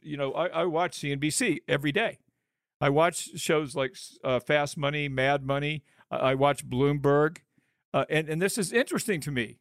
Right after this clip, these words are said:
You know, it's not a chore. It's not homework. Uh,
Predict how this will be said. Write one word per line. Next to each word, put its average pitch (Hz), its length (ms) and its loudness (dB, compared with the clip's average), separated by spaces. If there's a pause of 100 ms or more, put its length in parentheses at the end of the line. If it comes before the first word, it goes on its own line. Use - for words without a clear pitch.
(140)
You 123 60 -6
know, 131 80 0
it's 143 80 -4
not 190 140 2
a 175 40 -4
chore. 165 480 0
It's - 120 -14
not 160 160 2
homework. 175 460 0 (500)
Uh, 135 80 -4